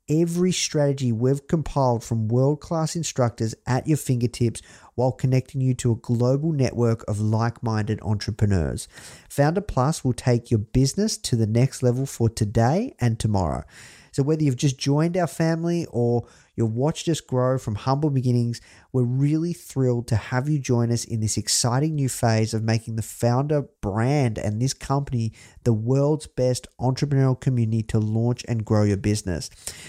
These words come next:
So finally, before we get into today's episode, I'm inviting you to come back,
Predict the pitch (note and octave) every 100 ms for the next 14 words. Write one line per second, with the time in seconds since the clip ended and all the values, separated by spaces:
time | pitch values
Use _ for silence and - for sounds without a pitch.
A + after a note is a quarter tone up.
0 | - - A#2+ - C#3 D#3+ G#3 B3 F#3 -
1 | - D#3 F#3 G3+ E3+ D#3+ D3 D3 F3+ E3+
2 | D#3+ D3+ C3+ B2+ A#2+ B2+ B2 B2 A#2 A#2+
3 | A2+ B2 B2 D3 F3 A3 B3+ - - -
4 | E3+ E3 C3 B2+